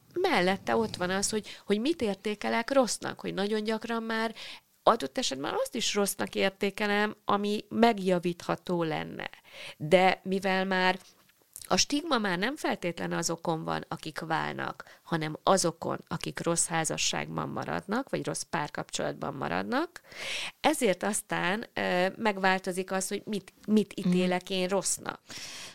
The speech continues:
Speaker 2: Jesser Perel mondja azt, hogy régen az emberek azért váltak, mert boldogtalanok voltak, ma azért, mert úgy hiszik, hogy lehetnek boldogabbak.
Speaker 1: Igen.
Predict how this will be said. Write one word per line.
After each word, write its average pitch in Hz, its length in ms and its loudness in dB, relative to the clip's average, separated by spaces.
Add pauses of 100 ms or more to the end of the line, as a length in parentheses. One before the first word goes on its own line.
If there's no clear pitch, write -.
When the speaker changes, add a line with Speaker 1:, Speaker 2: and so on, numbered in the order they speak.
Speaker 2:
Jesser 185 360 6
Perel 170 260 6
mondja 170 320 6
azt, 180 160 4
hogy 165 140 -2
régen 165 240 4
az 156 140 4
emberek 156 360 2
azért 160 300 0
váltak, 143 360 0
mert 147 240 -2
boldogtalanok 165 720 0
voltak, 185 380 4
ma 185 120 6
azért, 180 440 6
mert 170 240 0
úgy 180 200 -4
hiszik, 160 340 -2
hogy 156 140 0
lehetnek 143 420 -2
boldogabbak. 113 800 -4 (440)
Speaker 1:
Igen. 185 380 -8